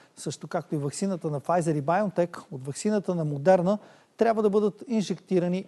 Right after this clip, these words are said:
две дози. Съхранението й е при температура от минус двайсет градуса. Ожесточена битка на изборите в американския щат Джорджия, които определят баланса на силите в Сената на Съединените американски щати.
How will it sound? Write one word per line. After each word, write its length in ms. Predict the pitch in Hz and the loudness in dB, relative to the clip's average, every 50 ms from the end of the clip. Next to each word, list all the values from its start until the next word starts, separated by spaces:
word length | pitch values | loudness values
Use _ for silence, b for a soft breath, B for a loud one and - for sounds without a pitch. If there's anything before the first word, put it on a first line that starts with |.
| _ | _
две 280 | - 160 139 151 180 175 | -10 -8 0 2 2 4
дози. 340 | 160 196 185 170 143 135 120 b b b b b b b | 4 4 4 4 2 -2 -10 b b b b b b b
Съхранението 760 | - - 240 202 - 208 214 202 202 196 185 180 180 156 - 208 | -2 0 0 2 2 0 0 0 0 -2 -2 -2 -4 -2 -2 -2
й 140 | 202 202 | 2 2
е 40 | 208 | 0
при 220 | 196 - 220 214 196 | 0 0 -4 -4 -2
температура 520 | - 196 170 139 156 143 135 - 180 175 | -2 -4 -4 -2 -4 -4 -4 -4 -2 -4
от 160 | 190 175 - - - | -4 -4 -6 -8 -4
минус 420 | 208 190 196 170 160 160 - - - - | -2 0 0 0 0 -2 -4 -6 -8 -8
двайсет 440 | 160 135 143 156 135 120 - 165 151 | -6 -2 -2 -2 -2 -2 -4 -6 -4
градуса. 440 | 143 160 160 147 147 135 - - 139 - - _ _ _ _ _ _ _ _ _ _ _ _ _ _ _ _ _ _ _ _ _ _ _ _ _ _ _ _ _ _ _ B B B B B B B B B - | -2 0 0 0 -2 -4 -6 -10 -12 -14 -18 _ _ _ _ _ _ _ _ _ _ _ _ _ _ _ _ _ _ _ _ _ _ _ _ _ _ _ _ _ _ _ B B B B B B B B B -6
Ожесточена 580 | 196 165 131 156 143 - 151 - 175 160 151 | -4 -2 -2 -2 -2 -2 0 2 2 2 2
битка 300 | 139 156 147 - - 156 | 0 -2 -2 -2 -2 -2
на 80 | 143 143 | 0 0
изборите 360 | 147 135 143 147 147 135 156 | 0 0 0 -2 0 0 0
в 120 | 147 131 - | -2 0 0
американския 520 | 151 147 151 151 - 160 143 - - 147 | 0 0 0 0 0 -2 -4 -2 -2 -4
щат 200 | - - 160 139 | 0 0 0 0
Джорджия, 500 | 127 123 151 170 175 165 - - 190 185 | 2 4 4 6 6 4 4 2 2 2
които 280 | 180 - 165 160 - 185 | 2 0 -4 -2 -2 -4
определят 600 | 170 - 160 151 135 139 156 160 185 185 - 180 | -4 0 0 0 4 6 6 6 4 2 -2 -6
баланса 560 | 160 147 175 170 160 156 156 160 156 - 190 | -2 2 4 4 6 4 2 2 0 -2 -2
на 100 | 180 170 | -2 -2
силите 400 | 156 - - 165 151 160 151 180 | -2 -2 -2 -2 -2 0 -2 -2
в 120 | 170 165 143 | -2 -2 -4
Сената 400 | - - 170 160 170 165 160 156 | -2 -2 0 0 0 -2 0 -2
на 100 | 147 135 | -4 -2
Съединените 220 | - 160 147 143 | -2 -4 -4 -4
американски 420 | 147 151 147 - 156 170 - - 156 | -4 -4 -4 -4 -4 -6 -4 -6 0
щати. 340 | - 185 156 147 - 151 | 2 2 2 2 -2 -10